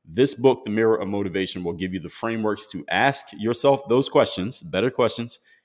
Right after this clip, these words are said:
and answer those questions for yourself. I'm not gonna answer them for you. You're gonna answer them. And you can get that book for free. We just ask that you help us out by covering the shipping.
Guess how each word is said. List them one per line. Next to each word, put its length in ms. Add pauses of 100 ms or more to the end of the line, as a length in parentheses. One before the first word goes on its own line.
(140)
and 180
answer 320
those 160
questions 280
for 140
yourself. 460
I'm 160
not 160
gonna 160
answer 180
them 120
for 200
you. 180 (360)
You're 240
gonna 160
answer 260
them. 180 (460)
And 140
you 80
can 80
get 120
that 140
book 140
for 100
free. 240
We 100
just 160
ask 220
that 140
you 60
help 140
us 120
out 120
by 80
covering 340
the 40
shipping. 380